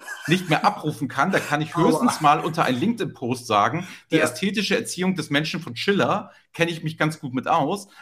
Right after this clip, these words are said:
Speaker 2: aber es ist ja nichts, wo ich produktiv mit werde. Das heißt,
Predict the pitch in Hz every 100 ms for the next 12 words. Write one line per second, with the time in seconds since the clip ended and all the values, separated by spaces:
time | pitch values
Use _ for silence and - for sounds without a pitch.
0 | - 143 160 - 156 151 135 - - 127
1 | - - - 160 196 - - 110 98 _
2 | _ - 113 113 101 90 82 78 - -
3 | - - 104 127 143 156